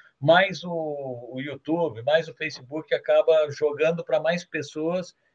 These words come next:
e ajuda a divulgar, né? Que a ideia é, é chegar no maior número possível de, de pessoas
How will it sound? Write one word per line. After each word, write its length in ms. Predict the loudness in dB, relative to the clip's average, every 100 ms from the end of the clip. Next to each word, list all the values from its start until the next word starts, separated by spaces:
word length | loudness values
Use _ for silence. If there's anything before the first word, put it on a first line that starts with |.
| _ 2
e 100 | 2
ajuda 440 | 2 -2 -4 -4
a 40 |
divulgar, 560 | -4 -8 -10 4 6 6
né? 140 | 2
Que 120 | 0 -2
a 40 |
ideia 400 | 0 2 4 4 2
é, 420 | 0 0 2 0
é 40 | 0
chegar 360 | -4 -2 -2
no 120 | -2
maior 260 | 0 2 0
número 320 | -2 -6 -8
possível 460 | -8 -12 -10 -10 -12
de, 300 | -14 -20 _
de 100 | -20
pessoas 640 | -12 -12 -8 -4 -2 -4